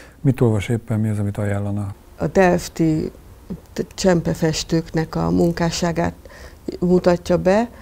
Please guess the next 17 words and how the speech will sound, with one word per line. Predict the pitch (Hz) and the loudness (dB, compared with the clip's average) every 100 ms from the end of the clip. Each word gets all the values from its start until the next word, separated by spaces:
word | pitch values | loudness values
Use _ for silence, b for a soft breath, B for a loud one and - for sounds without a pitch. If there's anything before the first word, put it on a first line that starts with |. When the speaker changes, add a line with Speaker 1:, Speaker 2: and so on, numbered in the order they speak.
| B B B | B B B
Speaker 2:
de | - 170 | 0 4
egy, | 170 170 165 | 6 4 2
ö, | 180 175 | 2 2
személyes | - 180 160 165 165 - | 2 0 2 0 0 -2
történeten | - 170 170 170 170 170 165 | 2 2 2 0 0 -2 -2
keresztül, | 165 165 175 - 175 170 | 0 -2 -2 -4 -4 -4
tehát | 165 160 170 - | -4 -2 -4 -2
egy, | 170 165 - | -4 -2 -4
ö, | 60 - | -4 -2
el, | 180 175 - - | -2 0 -2 -4
el, | - 185 | 2 4
megözvegyült | - 190 170 165 175 160 170 175 | 6 4 4 2 0 0 0 0
asszonynak | 170 170 - 165 165 170 | -2 -2 -4 -2 -2 -2
az | 165 165 | -2 0
útkeresése. | 175 - 156 170 - 170 82 - 165 B - | -2 -2 -2 -2 -2 -2 -4 -6 -8 B -18
Speaker 1:
Fikciós, | - 120 107 160 156 123 - | -4 -2 2 6 8 6 2
Speaker 2:
A, | - | -8